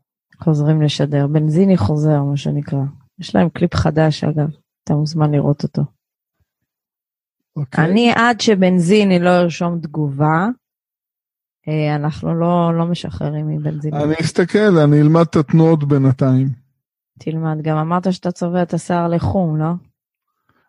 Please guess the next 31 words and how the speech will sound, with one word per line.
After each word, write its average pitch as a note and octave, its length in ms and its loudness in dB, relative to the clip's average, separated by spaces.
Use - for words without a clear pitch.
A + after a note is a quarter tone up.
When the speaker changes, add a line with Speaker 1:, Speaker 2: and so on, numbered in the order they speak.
Speaker 2:
אני D3+ 260 2
ניסיתי F3 580 2
את D#3+ 80 0
זה D#3 100 4
בטלפון E3 600 0
החדש D3 460 0
שקנית E3 520 0
לי, C#3 280 -2
אה, C3 200 -2
יצא D3 200 0
לי D3+ 100 2
משום D#3 380 0
הצבע D3 480 0
אדום. C#3 540 0
Speaker 1:
אני D#3 180 -4
אמרתי G3+ 260 -4
לך D3 160 -6
שזה D#3 320 -4
אדום, D3+ 280 -6
אתה D#3 180 -6
מתווכח D#3 480 -4
שזה D#3 300 -2
חום. D3 260 -2
Speaker 2:
טוב. E3+ 340 0
Speaker 1:
אמרתי E3+ 320 2
לך, A3 220 2
זה D3 100 4
היה D#3 240 4
כאילו F#3+ 300 2
מישהו, F3+ 840 2
זה, E3+ 340 -2